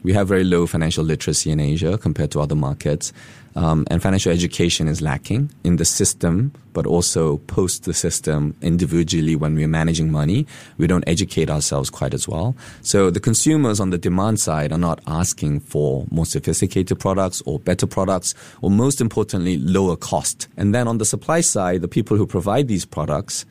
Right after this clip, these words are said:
the, the strength is, you know, the power is all with the distributor. So, you know, I don't wanna name names, but the big banks, you know, the big brokers or the big advisors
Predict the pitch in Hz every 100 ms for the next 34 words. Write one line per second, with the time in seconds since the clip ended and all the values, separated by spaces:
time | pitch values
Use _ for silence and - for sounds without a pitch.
0 | - 98 78 95 - - 135 143 143 107
1 | 95 90 - 95 78 92 - 110 110 95
2 | - 87 92 92 85 80 82 73 80 -
3 | 80 73 73 - - - - - 90 82
4 | 80 - - 67 82 69 64 69 85 90
5 | 85 80 76 73 78 82 78 - 71 73
6 | 71 67 - 60 - 80 - - - -
7 | - 71 71 73 80 - - 73 67 -
8 | 73 73 71 73 80 78 73 71 67 76
9 | 95 131